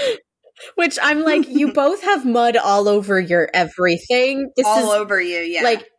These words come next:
Speaker 1: clearly this is just Nick wanting to have, like, a tender moment to, like, dote on and take care of
Speaker 2: Yeah.
Speaker 1: Charlie.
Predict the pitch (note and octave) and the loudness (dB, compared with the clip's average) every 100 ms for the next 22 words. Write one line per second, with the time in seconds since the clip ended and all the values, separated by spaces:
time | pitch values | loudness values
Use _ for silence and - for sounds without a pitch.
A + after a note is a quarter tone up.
0 | _ - C4 B3 A#3 A3+ A3+ A3 G3+ G#3 | _ -8 -2 2 2 2 0 0 -2 -4
1 | F#3+ - F#3+ - - - G3+ F#3+ F3+ - | -8 -4 -4 -4 -10 -10 -2 0 0 -2
2 | D#3+ D3+ D#3+ D3 F#3 F3 E3+ F3+ F3+ G3 | -6 -2 0 -2 -6 -6 -6 -4 -2 -2
3 | - F3 E3 F3 F3 C#3+ D#3+ D#3+ - E3+ | -2 -4 0 0 0 -2 -2 -2 -2 0
4 | E3 D#3 - - D3+ D#3+ E3 E3 E3+ E3+ | 0 -2 -4 0 2 2 0 -2 -4 -6
5 | F3 E3 D#3 - D3+ D#3 D#3 E3+ D#3+ D#3+ | -2 -2 -2 -2 0 0 0 0 2 2
6 | F#3 G3+ | 0 -4